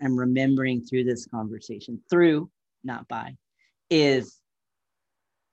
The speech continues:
when we really give ourselves permission to look at it as abolition calls us to, that especially when we're looking through and with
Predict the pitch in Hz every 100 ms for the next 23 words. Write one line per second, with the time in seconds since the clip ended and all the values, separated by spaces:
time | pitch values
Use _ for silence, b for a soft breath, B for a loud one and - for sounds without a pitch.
0 | _ _ - 160 170 160 175 190 208 202
1 | 202 165 143 143 143 135 - 123 120 123
2 | 117 113 110 113 107 110 113 107 _ _
3 | _ _ _ _ - 123 120 117 117 110
4 | 107 104 107 107 - _ _ _ - 143
5 | - - - - - - - _ _ _
6 | _ _ _ _ _ _ _ _ _ 143
7 | 139 139 - - 190 185 175 151 139 131
8 | 127 123 120 117 117 120 135 135 131 123
9 | 120 - _ _ _ - - 143 143 139
10 | 123 123 127 120